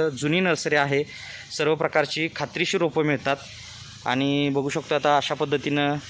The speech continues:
एक दोनशे एक झाडं गेलेली आहेत, अजून एक दोनशे झाडं शिल्लक आहेत. त्यानंतर आपण मोहगनी भरणार आहे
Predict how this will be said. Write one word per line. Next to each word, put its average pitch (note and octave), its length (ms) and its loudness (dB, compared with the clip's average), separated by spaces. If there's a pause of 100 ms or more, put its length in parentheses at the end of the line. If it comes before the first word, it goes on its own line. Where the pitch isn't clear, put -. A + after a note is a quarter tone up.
(120)
एक C3+ 120 -4 (120)
दोनशे C3+ 320 2
एक C#3+ 60 -2
झाडं D3 280 2
गेलेली C#3+ 280 2
आहेत, C3+ 160 2
अजून C3+ 180 0
एक C#3 120 -2
दोनशे C#3 240 0
झाडं C#3 200 2
शिल्लक D3+ 360 0
आहेत. C#3+ 120 4 (460)
त्यानंतर C#3 320 0
आपण D3 260 2
मोहगनी F3 440 2
भरणार D3+ 280 4
आहे C3 140 4